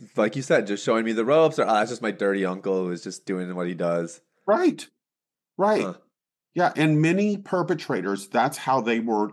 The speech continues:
Speaker 2: will lure kids into the trap, is they will just leave things out that will cause the kid to be curious.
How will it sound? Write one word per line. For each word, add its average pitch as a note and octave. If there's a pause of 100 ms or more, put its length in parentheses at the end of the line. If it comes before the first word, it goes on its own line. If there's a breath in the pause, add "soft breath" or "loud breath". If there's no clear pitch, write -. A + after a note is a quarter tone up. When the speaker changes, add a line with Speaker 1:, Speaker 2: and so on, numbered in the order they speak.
Speaker 2:
will G#2+
lure A#2+
kids F2+
into G2+
the E2
trap, - (320 loud breath)
is G#2+
they A#2
will A2+
just A2
leave C#3
things G2+
out A#2
that A2+
will A2
cause B2+
the -
kid C3+
to G#2
be F#2+
curious. A2